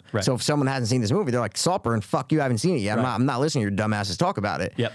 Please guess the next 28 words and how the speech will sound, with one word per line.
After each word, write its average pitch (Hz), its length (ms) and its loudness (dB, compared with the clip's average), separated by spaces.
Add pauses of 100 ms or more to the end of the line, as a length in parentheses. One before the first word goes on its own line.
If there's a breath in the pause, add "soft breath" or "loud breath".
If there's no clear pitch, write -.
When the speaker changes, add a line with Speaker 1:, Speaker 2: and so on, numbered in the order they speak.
(120 loud breath)
Speaker 2:
So 127 440 0
it's 113 200 -2
different 143 400 0
every 117 220 0
time. 113 300 0
This, 180 380 0
we 131 120 0
have, 123 140 -2
like, 120 120 -2
the 127 100 0
loyal 135 800 2 (760 soft breath)
fan 135 260 0
base 90 280 0
that 113 160 0
Speaker 1:
We 90 60 0
got 117 40 2
Speaker 2:
we 120 60 0
Speaker 1:
the 131 60 2
Speaker 2:
love 139 160 0
you 117 80 2
Speaker 1:
fiends, 113 120 0
Speaker 2:
guys. 98 300 0
Speaker 1:
dude. 107 80 -4
Speaker 2:
Like, 113 120 0
we 156 140 2
have 160 480 0
the 127 80 0
fiends. 139 680 0